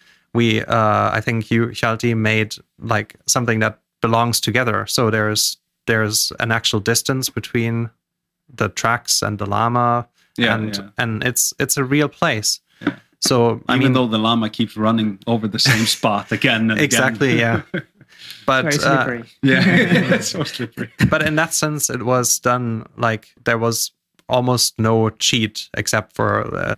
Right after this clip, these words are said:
Speaker 1: characters in relation to the camera, of course. Um, so yeah, in, in that,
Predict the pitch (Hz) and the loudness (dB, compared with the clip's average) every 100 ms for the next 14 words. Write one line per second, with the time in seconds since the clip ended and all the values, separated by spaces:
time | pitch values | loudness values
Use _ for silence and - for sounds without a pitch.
0 | - 113 107 - 107 107 107 104 110 113 | -4 -2 0 0 -2 0 -2 0 -2 -4
1 | 101 107 131 120 101 107 - 101 101 - | -2 0 0 0 -4 -6 -6 -4 -4 -6
2 | _ - - - _ - - 113 110 110 | _ -20 -20 -20 _ -4 0 2 2 0
3 | - _ _ _ _ _ - - 143 151 | -4 _ _ _ _ _ -4 0 2 2
4 | 113 120 101 117 120 | 2 0 0 0 -2